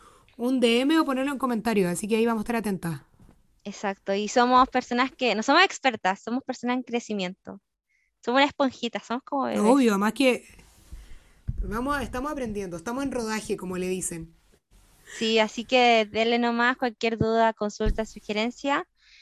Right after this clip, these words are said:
Speaker 2: Estamos muy llenas a recibirle y responder. Eso,
Speaker 1: Así que
Speaker 2: muchas
Speaker 1: eso, pues,
Speaker 2: gracias.
Speaker 1: nos vemos en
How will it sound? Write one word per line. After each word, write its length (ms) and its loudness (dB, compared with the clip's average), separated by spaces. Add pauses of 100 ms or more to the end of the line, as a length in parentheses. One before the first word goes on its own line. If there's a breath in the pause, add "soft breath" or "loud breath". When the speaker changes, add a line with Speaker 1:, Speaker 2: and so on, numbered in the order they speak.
(220 soft breath)
Speaker 2:
Estamos 440 0
muy 420 -2
llenas 300 0
a 80 2
recibirle 520 -4
y 20 -2
responder. 520 -10 (2000)
Eso, 340 -6 (240)
Speaker 1:
Así 80 -12
que 60 -6
Speaker 2:
muchas 260 0
Speaker 1:
eso, 100 -6
pues, 80 0
Speaker 2:
gracias. 440 2
Speaker 1:
nos 100 -6
vemos 320 -8
en 420 -8